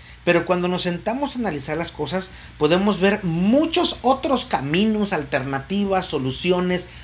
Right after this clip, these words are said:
formas, fórmulas, etcétera. Cuando dejamos fluir las emociones, podemos canalizarlas de manera correcta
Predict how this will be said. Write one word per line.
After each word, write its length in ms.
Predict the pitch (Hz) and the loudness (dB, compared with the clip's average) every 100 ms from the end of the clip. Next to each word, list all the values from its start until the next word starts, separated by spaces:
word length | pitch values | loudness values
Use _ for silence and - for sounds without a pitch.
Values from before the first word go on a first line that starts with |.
| - | -18
formas, 720 | - - 185 190 180 180 175 - - | -6 2 4 4 2 0 -2 -10 -16
fórmulas, 760 | - 185 196 185 180 175 170 - - | 2 6 6 4 2 0 -2 -8 -10
etcétera. 480 | 156 - 233 208 127 - - - - - - - - - - | -6 0 0 -2 -8 -14 -20 -20 -20 -20 -20 -20 -20 -20 -10
Cuando 260 | - 190 185 | 2 2 4
dejamos 500 | 175 175 185 233 240 | 0 -4 -4 -4 -4
fluir 320 | 185 175 160 | -4 -4 -2
las 160 | 175 170 | -4 -4
emociones, 640 | 151 135 - 135 135 131 - - - - | -8 -6 -4 -4 -6 -8 -14 -20 -18 -4
podemos 440 | 170 170 180 180 | 0 0 0 -2
canalizarlas 920 | - 185 151 139 131 - 151 156 160 | -2 -2 0 -2 -2 0 0 0 -2
de 80 | 147 | -2
manera 440 | 139 127 135 143 - | -2 -2 -2 -4 -6
correcta 680 | 139 131 151 160 - 131 | -8 -4 -4 -4 -6 -8